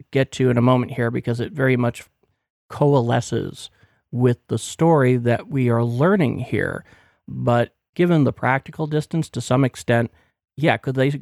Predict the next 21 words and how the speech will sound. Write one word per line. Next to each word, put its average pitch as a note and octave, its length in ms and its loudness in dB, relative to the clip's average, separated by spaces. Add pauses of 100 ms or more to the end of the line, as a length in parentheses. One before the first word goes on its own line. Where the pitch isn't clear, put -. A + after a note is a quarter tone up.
(120)
give C3 320 2
military B2 640 0
aid B2+ 260 2
or, A#2+ 200 -2
or, A#2+ 440 -2
you D3+ 120 -2
know, A2+ 100 2
rally A#2+ 420 0
to - 180 -12
your A#2 80 -4
flag? B2 420 -2 (340)
Sure. D3+ 840 2 (480)
You E3+ 100 0
know, C3+ 120 4
just D3+ 180 -6
don't G3+ 180 0
set - 220 0
your D#3 160 4
watch C#3 440 0
to - 160 -4
it. - 140 -6